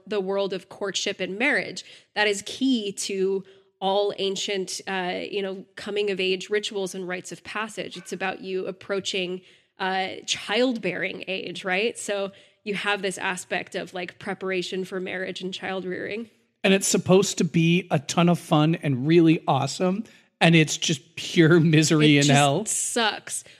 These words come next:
Speaker 1: But you do have the Weird Sisters playing, and Jarvis Cocker from Pulp is the head of the Weird Sisters for some reason, and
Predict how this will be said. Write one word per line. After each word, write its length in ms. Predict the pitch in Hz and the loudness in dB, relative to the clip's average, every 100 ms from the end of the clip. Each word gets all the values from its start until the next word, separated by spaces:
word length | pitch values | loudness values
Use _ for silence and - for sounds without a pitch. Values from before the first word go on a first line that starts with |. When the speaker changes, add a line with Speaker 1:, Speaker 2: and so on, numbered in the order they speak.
| _ | _
Speaker 1:
But 300 | 254 254 233 | 2 2 2
you 140 | 247 247 | 0 -2
do 320 | 208 254 285 | 0 2 2
have 420 | 247 214 190 185 | 2 0 -2 -2
the 100 | 208 | -2
Weird 340 | 190 214 220 214 | 0 0 0 -2
Sisters 400 | 190 - 185 - | -6 -6 -8 -8
playing, 500 | - 185 185 202 226 | -6 -4 -2 -4 -2
and 220 | 208 202 | -4 -2
Jarvis 420 | 208 202 214 208 | -2 0 -2 -4
Cocker 440 | - 202 202 196 | -6 -6 -4 -6
from 300 | 190 196 196 - | -6 -6 -8 -10
Pulp 580 | - - 240 214 202 - - - _ - | -14 -4 0 2 0 -8 -20 -20 _ 2
is 300 | 220 202 202 | 2 2 0
the 120 | 214 | -2
head 400 | 185 214 214 214 | -2 -2 -2 -2
of 180 | 220 202 | -4 -2
the 120 | 214 | -2
Weird 340 | 196 214 226 | 0 2 0
Sisters 480 | 220 202 185 208 202 | 0 -6 -2 0 0
for 140 | - 202 | -4 -6
some 260 | 208 208 | -4 -2
reason, 380 | 208 202 202 202 | -2 -2 -2 -2
and 260 | 196 202 | -2 -6